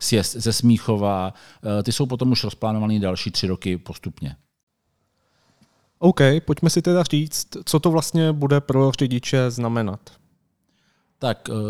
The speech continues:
Speaker 1: je předpoklad, nebo předpokládáme, že samozřejmě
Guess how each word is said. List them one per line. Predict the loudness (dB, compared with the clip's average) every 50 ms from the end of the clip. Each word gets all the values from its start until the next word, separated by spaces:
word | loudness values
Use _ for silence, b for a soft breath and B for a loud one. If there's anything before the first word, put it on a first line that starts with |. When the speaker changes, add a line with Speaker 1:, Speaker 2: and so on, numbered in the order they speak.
| -6 -6
Speaker 1:
je | -4 -4 -4 -2 -2 -2
předpoklad, | -2 -4 -8 -8 -8 -6 -2 0 2 2 2 0 -2 -8 -14 -12
nebo | -10 -6 -4 -2 -2 -2
předpokládáme, | -2 -6 -8 -8 -8 -6 -4 -4 -2 -2 -2 0 0 0 0 0 0 -2 -4 -4 -6 -8
že | -10 -10 -6 -6 -4 -4 -2 -2 -4 -6 -6 -10 -10
samozřejmě | -8 -6 -4 -4 -2 -2 0 0 0 0 0 0 -2